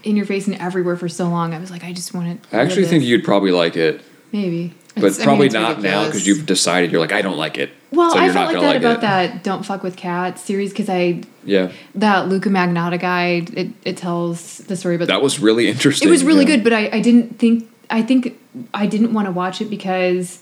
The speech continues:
Speaker 1: I knew that the guy would really be glad that people would watch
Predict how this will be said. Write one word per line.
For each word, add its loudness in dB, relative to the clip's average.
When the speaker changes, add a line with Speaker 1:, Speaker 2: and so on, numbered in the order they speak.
Speaker 1:
I -2
knew -2
that -6
the -2
guy -4
would -4
really -2
be -2
glad -6
that -10
people -8
would -8
watch -12